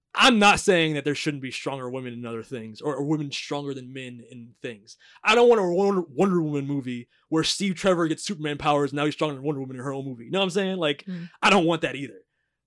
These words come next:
Speaker 1: But I'm saying that there, the reason why this, this, this rising ire towards the feminist, in quotes, agenda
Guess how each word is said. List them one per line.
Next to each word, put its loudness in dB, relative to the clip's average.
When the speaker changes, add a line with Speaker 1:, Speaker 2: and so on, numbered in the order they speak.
Speaker 1:
But 4
I'm -2
saying -2
that -4
there, -2
the 0
reason 0
why 0
this, -10
this, -12
this -12
rising 0
ire -2
towards -6
the -6
feminist, -2
in -12
quotes, -8
agenda -12